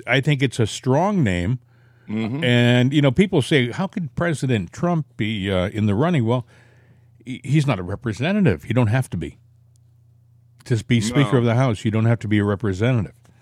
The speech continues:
Speaker 1: Uh, it, I don't think it's been the case where they've had somebody in the speakership who wasn't a representative, but it's not against the rules. Uh,
Speaker 2: No, it's not. Now, that would be an interesting play because Trump is also running for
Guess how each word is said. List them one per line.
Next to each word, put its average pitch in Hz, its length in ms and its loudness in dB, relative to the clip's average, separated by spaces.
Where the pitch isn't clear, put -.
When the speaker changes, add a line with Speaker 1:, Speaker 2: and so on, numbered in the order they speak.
Speaker 1:
Uh, 95 260 -2
it, 110 80 0
I 135 220 2
don't 139 160 0
think 127 160 0
it's - 280 -4
been 131 580 0
the 104 260 0
case 147 420 -2
where 117 220 0
they've 104 180 0
had 135 380 -2
somebody 113 480 -2
in 98 80 -2
the 95 100 -4
speakership 113 520 -2
who 107 120 0
wasn't 127 460 2
a 104 40 4
representative, 104 680 0
but 120 100 0
it's - 180 -4
not 139 200 0
against 117 340 -2
the 110 80 -4
rules. 135 600 -6
Uh, 92 60 -2
Speaker 2:
No, 131 340 -2
it's 104 260 -12
not. 87 280 -8
Now, 78 240 -8
that 82 180 -6
would 82 140 -10
be 92 120 -4
an 82 80 -8
interesting 90 600 -10
play 131 400 -4
because 95 340 -10
Trump 98 320 -8
is 85 140 -8
also 82 280 -8
running 80 380 -8
for 110 320 -8